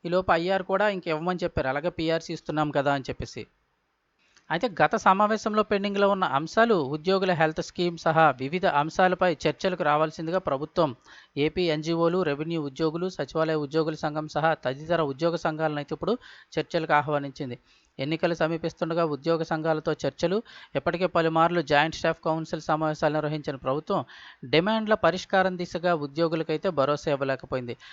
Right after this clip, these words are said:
గత ఫిబ్రవరి పన్నెండవ తేదీన ఉద్యోగ సంఘాలతో సమావేశం అయితే నిర్వహించింది. అయినా చర్చలు కొలిక్కి రాలేదు. అయితే ఉద్యోగ సంఘాల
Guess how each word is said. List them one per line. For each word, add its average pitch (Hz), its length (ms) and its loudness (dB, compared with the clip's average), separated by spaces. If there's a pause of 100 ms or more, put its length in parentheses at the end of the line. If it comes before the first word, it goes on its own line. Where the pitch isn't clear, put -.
(200)
గత 139 120 2
ఫిబ్రవరి 165 460 4
పన్నెండవ 165 400 2
తేదీన 170 340 -2
ఉద్యోగ 165 320 0
సంఘాలతో 165 680 -2
సమావేశం 156 540 -4
అయితే 156 200 -6
నిర్వహించింది. 156 540 -6
అయినా 165 160 -2
చర్చలు 165 380 -2
కొలిక్కి 160 280 -2
రాలేదు. 165 440 0 (400)
అయితే 156 200 -4
ఉద్యోగ 175 380 -2
సంఘాల 170 680 2